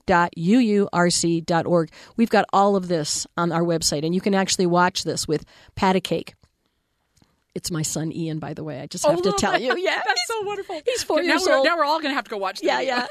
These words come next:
Speaker 1: <laughs> He's four years old and cute as a button, but now he's twenty-one. He wouldn't want me even talking about this, but
Speaker 2: <laughs> He's
Speaker 1: uh,
Speaker 2: probably still as cute as a button, though.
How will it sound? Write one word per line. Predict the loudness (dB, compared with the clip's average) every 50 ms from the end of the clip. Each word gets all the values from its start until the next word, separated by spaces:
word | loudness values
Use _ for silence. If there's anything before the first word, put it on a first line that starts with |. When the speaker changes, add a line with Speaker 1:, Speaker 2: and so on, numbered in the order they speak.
| 0 0
Speaker 1:
<laughs> | 0 -2 -2 -2
He's | -2 -2 0
four | 2 2 4
years | 4 4 4 4
old | 4 4 4
and | 2
cute | 2 2 4 4
as | 4 2
a | 4
button, | 2 2 2 0 -4 -4
but | -4 -4 -4 -2
now | -2 0 0 2
he's | 0 0
twenty-one. | 0 0 0 2 4 4 4 2 2
He | 2
wouldn't | 2 2 0 2 2
want | 2 2
me | 2 2
even | 2 2 0 0
talking | 0 -2 -2 -2 -4 -8
about | -8 -8 -8 -6
this, | -6 -6 -6 -4
but | -6 -6 -6 -4 -4 -4 -4 -6
Speaker 2:
<laughs> | -18 -20 -14 -6
He's | -4 -2 0
Speaker 1:
uh, | 2
Speaker 2:
probably | 0 0 0
still | -4 -4 -4 -4 -4
as | -4 -6
cute | -8 -10 -10
as | -10 -12
a | -14
button, | -16 -18 _ -20
though. | -20 -20